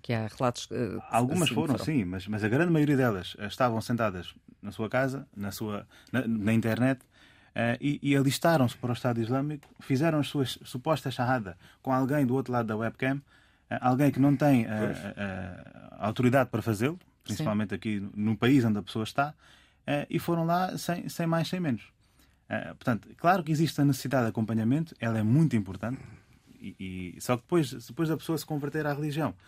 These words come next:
Speaker 2: existe a necessidade de acompanhamento, mas se a pessoa segue ou não segue, é algo que é individual.
Speaker 1: Hum. Eu queria... estamos, eh, sensivelmente a dez minutos do fim do, do, do programa e, hum, eh,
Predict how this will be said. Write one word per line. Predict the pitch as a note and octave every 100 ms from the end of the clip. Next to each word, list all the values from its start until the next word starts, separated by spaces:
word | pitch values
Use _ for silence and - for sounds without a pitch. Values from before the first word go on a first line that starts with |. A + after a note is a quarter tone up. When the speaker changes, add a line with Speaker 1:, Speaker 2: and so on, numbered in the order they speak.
| - - _
Speaker 2:
existe | A#2+ C#3+ B2 A2+
a |
necessidade | A2+ - B2 A#2+
de |
acompanhamento, | A#2+ C#3 D3+ F3 F#3+ D3+
mas | D#3
se | D3+
a |
pessoa | C3+ F3 E3
segue | F3 E3
ou | E3
não | E3
segue, | F3+ F3+ - - _ _ _
é | D3
algo | D3 D3
que | D3+
é |
individual. | D3 C#3+ C#3+ D3+ C#3+
Speaker 1:
Hum. | C3 B2 - - - - - -
Eu | F#3
queria... | - - G3 E3
estamos, | F#3+ F3 E3+ E3 -
eh, | E3 D3+
sensivelmente | - F3+ F3 E3+ E3+ E3+
a |
dez | E3+ D3+
minutos | E3 D#3+ -
do | E3+
fim | E3
do, | E3 D3+ D3
do, | C3 D3 C#3
do | C3+ C#3
programa | D#3 C#3 C#3 C3+ D3
e, | D#3 C3+ C3+ B2+
hum, | C3+ C3 -
eh, | C3+